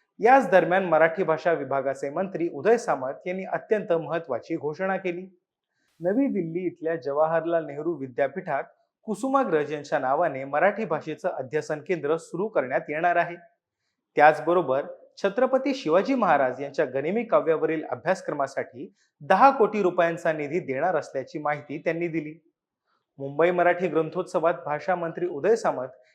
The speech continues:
यांनी तीन स्वतंत्र संमेलनांची घोषणा सुद्धा केली होती. बालसाहित्य, युवा वर्ग तसंच महिलांच्या कार्यकर्तृत्वाचा आढावा घेणारी संमेलनं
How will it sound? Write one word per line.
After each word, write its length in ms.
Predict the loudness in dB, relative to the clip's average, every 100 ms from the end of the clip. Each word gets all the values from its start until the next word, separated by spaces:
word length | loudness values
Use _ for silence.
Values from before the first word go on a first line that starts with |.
| -2
यांनी 200 | 0 0
तीन 260 | -2 -2 -2
स्वतंत्र 480 | -2 -2 -2 0
संमेलनांची 720 | -2 -2 0 2 2 -2 -6 -6
घोषणा 440 | -4 -4 -2 -2
सुद्धा 320 | -2 -6 -6
केली 320 | -4 -2 -2 -2
होती. 440 | -4 -8 -16 _ _ _ _ _ _ 4
बालसाहित्य, 840 | 6 8 6 2 -4 -8 -6 -6
युवा 280 | -6 4 6
वर्ग 300 | 6 4 0 -10 -14 _ _
तसंच 280 | -4 -4 -4
महिलांच्या 520 | -2 0 0 2 0
कार्यकर्तृत्वाचा 960 | 4 4 4 0 -2 -4 -4 -2 0 0
आढावा 380 | 2 2 2 2
घेणारी 380 | 0 -2 -2 -4
संमेलनं 600 | -8 -4 -2 0 -2